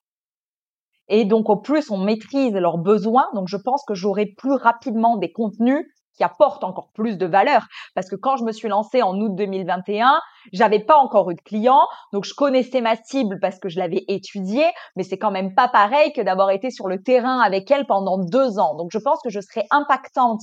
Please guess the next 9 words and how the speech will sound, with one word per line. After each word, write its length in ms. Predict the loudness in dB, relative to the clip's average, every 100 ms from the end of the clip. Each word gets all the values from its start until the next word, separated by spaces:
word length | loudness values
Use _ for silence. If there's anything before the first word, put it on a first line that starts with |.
| -12 _ _ _
plus 220 | -8 -4 0
vite 500 | 2 2 0 -20 _ _ _ _ _ _ _ _ _ _ _ _ _ _ _ _ _ _ _ -10
grâce 400 | -8 0 0 2
à 60 | -4
ces 160 | -4
deux 220 | -4 -2
ans 100 | -2
d'expérience. 720 | -6 -8 -8 -4 2 2 0 _ _ -20 -8 -2
Euh, 540 | 2 2 2 0 -4